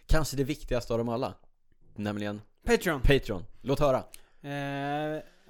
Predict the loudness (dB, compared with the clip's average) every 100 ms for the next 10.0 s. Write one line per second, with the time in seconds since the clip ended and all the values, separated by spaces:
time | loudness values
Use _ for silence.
0 | -18 -8 -6 -4 -2 -2 -4 -8 -6 -4
1 | -4 -6 -6 -2 -2 -2 -2 -2 0 -4
2 | -2 -2 -2 -4 0 0 4 6 6 4
3 | 2 0 2 0 0 0 2 2 2 0
4 | -2 -6 -8 -8 -4 -4 -4 -8 -6 0
5 | 2 2 0 -2 -2 -2 -4 -4 -4 -4
6 | -6 -6 -4 -4 -4 -6 -6 -6 -4 -4
7 | -2 -2 -2 -2 -2 -4 _ -20 -8 -6
8 | -6 -6 -6 -6 -4 -6 -6 -6 -4 -4
9 | -4 -2 -4 -4 -6 -6 -6 -6 -6